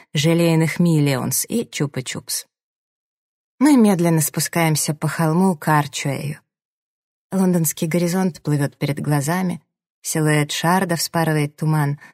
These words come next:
который я отказываюсь считать слезами. По крайней мере, Матильда довольна и с удовольствием уплетает конфеты. Я вытираю глаза рукавом.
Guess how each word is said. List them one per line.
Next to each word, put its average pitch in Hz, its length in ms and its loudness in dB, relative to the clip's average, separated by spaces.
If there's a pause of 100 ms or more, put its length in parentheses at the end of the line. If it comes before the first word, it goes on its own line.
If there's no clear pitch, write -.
(120)
который 151 340 0
я 143 100 2
отказываюсь 143 560 -2
считать 143 380 -4
слезами. 143 580 -4 (1000)
По 220 80 -4
крайней 247 320 4
мере, 220 260 6
Матильда 196 540 2
довольна 226 760 2 (120)
и 233 80 -2
с - 100 -4
удовольствием 190 760 0
уплетает 147 640 -4
конфеты. - 640 -8 (1120)
Я 175 260 2
вытираю 170 460 0
глаза 143 400 2
рукавом. 139 600 -4